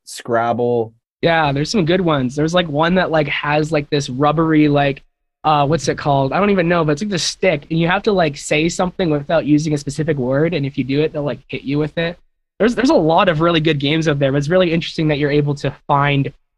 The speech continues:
Speaker 2: find stuff out there that is, you know, that makes you happy, and hang out with friends. That's a big one that you said, Isaiah, and, you know, you don't see it, but I've got a board up here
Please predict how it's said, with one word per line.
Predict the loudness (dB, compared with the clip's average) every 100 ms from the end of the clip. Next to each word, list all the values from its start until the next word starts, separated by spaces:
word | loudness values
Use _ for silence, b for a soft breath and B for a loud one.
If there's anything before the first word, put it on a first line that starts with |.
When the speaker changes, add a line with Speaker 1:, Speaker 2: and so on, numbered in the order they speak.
| -4
Speaker 2:
find | 0 0 -2
stuff | -8 -8 -2 2
out | 2 0
there | 0 0
that | 0 -2 -6 -4
is, | -4 0
you | -2
know, | -2
that | -4 -8
makes | -4 -4 -2
you |
happy, | -4 -4 -6 -8
and | -10 -8
hang | -2 0
out | 2
with | 0
friends. | -2 -2 -2 -4
That's | -6 -6
a |
big | -2 0
one | 0 -2
that |
you | -2
said, | -4 -4
Isaiah, | -4 -4 -2 -2
and, | -2
you | -4
know, | -4 -10 _
you | 2
don't | 2 2
see | 0 0
it, | 0 -6 _
but | -6
I've | -2
got | -2
a | -4
board | 2 4 4
up | 2
here | -2 -4